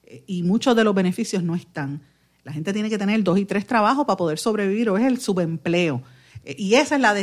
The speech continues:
eso es un proceso importante porque, aunque se supone que esta, estas medidas se hagan para que se le haga más fácil y haya menos imposiciones contra, eh, ¿verdad? hacia los que desarrollan estos empleos,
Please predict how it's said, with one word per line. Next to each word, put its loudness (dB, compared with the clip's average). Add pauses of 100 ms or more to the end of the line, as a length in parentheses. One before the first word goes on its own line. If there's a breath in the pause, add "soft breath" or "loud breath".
eso -2
es 2
un -2
proceso 0
importante 0
porque, -6 (400 loud breath)
aunque 0 (240 soft breath)
se -2
supone 2
que 0
esta, 2
estas -2
medidas 2
se -2
hagan 2
para 0
que -8
se -6
le -4
haga -2
más -2
fácil -2 (340 soft breath)
y -4
haya 2
menos 2
imposiciones 0
contra, -2
eh, -8
¿verdad? 0
hacia -2
los -6
que -4
desarrollan -2
estos -2
empleos, -4